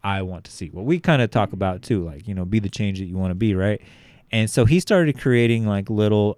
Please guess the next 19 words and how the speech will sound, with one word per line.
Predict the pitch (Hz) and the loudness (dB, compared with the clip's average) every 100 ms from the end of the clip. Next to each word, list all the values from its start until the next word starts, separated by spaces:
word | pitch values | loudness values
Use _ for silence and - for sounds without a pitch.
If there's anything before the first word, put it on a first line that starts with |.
| - | -2
outre-, | 127 139 123 117 | 0 2 2 0
like, | 113 104 | 0 0
a | 117 | 2
little | 127 120 | 4 4
outreach | 110 123 113 107 | 2 0 0 -2
program | - 101 101 98 98 | 0 0 0 -2 -2
where | 95 95 | -2 -2
it's | - | -4
just | 98 | -6
like, | 101 95 | -4 -4
"Hey, | 131 139 123 | 0 2 4
like, | 107 95 - | 2 0 -4
if | 95 - | -8 -4
you | 104 120 123 120 | 2 4 6 4
are | 107 101 | 0 -2
dealing | 98 123 127 | 2 2 2
with | 120 | 0
some | - 113 | -2 -4
shit | - 135 131 120 | -2 0 0 0